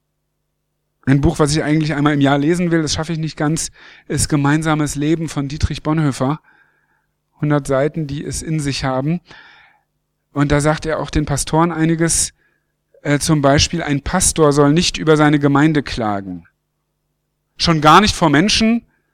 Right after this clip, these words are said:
aber auch nicht vor Gott. Nicht dazu ist ihm eine Gemeinde anvertraut, dass er vor Gott und Menschen zu ihrem Verkläger werde. Das gilt nicht nur für Pastoren, ihr Lieben. Ähm,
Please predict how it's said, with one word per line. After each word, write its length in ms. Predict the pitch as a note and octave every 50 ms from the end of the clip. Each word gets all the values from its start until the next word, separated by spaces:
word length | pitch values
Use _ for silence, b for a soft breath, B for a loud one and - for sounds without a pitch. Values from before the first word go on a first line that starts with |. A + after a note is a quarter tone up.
| _ _ _
aber 260 | - E3 E3 D#3 C#3+
auch 180 | D#3+ E3+ - F#3+
nicht 180 | F#3 E3+ -
vor 160 | - E3+ D#3
Gott. 400 | C#3+ D3 B2 - - - - - - _ _ _ _ _ _ _ _ _ _ _ _ _ _ _ _ _ _
Nicht 440 | - F3+ A3+ G3 - - - - -
dazu 420 | F#3 D#3 F3 G#3+ - - F#3+ F3+
ist 180 | E3 D3 - -
ihm 100 | F3 D#3+
eine 180 | D#3+ D3 D3+ C#3+
Gemeinde 440 | D3 C#3+ C#3 C#3 C#3+ D#3 D3+ C#3+
anvertraut, 880 | C3 D3+ E3+ - - F3 D#3 - - - - D3+ D#3 F3 E3 - - -
dass 160 | - D#3 C3+ -
er 80 | C3+
vor 180 | - - C#3+ C3+
Gott 360 | C3 D3 F3 - - - - b b b b b b b
und 240 | E3+ E3+ D3+ E3 D#3+
Menschen 400 | C#3+ C#3 D#3 E3 - - E3 -
zu 160 | - E3+ -
ihrem 240 | F#3 D#3 C#3 D3 C#3
Verkläger 800 | - - C3+ - - - D3 C3+ C#3+ D3 C#3+ C3+ A#2+ A#2 G#2+
werde. 300 | G2+ F2+ - - - - - _ _ _ _ _ _ _ _ _ _ _ _ _ _ _ _ _ _ _ _ _ _ _ _ _ _ _ _ _ _ _ _ _ _ _ _ _ _
Das 140 | _ _ -
gilt 180 | - D#3+ D3+ C#3
nicht 180 | D#3 E3+ -
nur 100 | F3+ D#3
für 120 | B2 C#3 B2
Pastoren, 480 | - C3 A#2 - - - A2+ A2 G#2+
ihr 100 | A#2 A#2
Lieben. 540 | A2 G#2+ A2 C3+ F3+ G#3 - - - - _ _ B B B B B B B B B B B B B B B B _ _
Ähm, 680 | D#3+ D3 C#3+ C#3+ D3 D3 D3 C#3+ C#3+ C#3+ C#3+ C#3 -